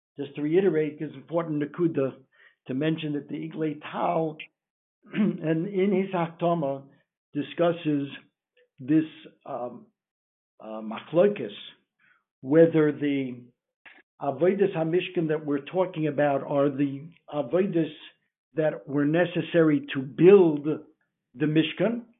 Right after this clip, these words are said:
but the Karbonos that took place after the Mishkan were built are not concluded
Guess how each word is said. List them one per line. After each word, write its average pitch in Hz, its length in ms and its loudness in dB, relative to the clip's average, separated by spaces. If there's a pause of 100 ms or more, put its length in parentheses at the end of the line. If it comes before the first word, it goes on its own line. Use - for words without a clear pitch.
(540)
but 165 160 4
the 165 80 0
Karbonos 165 720 0
that 156 180 -6
took 151 220 -8
place 160 280 -2
after 170 380 -2
the 151 80 -6
Mishkan 165 400 -6
were 151 100 -2
built 156 380 0
are 147 100 0
not 165 320 -2
concluded 165 720 0